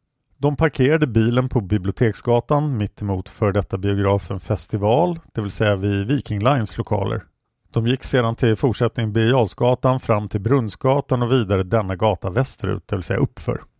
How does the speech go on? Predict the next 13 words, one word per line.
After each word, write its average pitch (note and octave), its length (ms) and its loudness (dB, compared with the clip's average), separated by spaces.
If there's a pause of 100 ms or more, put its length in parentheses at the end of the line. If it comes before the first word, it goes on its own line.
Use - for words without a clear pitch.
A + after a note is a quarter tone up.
(340)
De A#2+ 140 -2
letade C#3+ 420 0
i D#3 40 0
prång C3+ 480 -2
och D3+ 80 0
dylikt C3 540 -2
hela A2 260 0
vägen A2+ 340 0
upp - 280 -8
till A2 240 -2
trakten - 540 -4
av G2 80 0
Malmskillnadsgatan. A2+ 760 0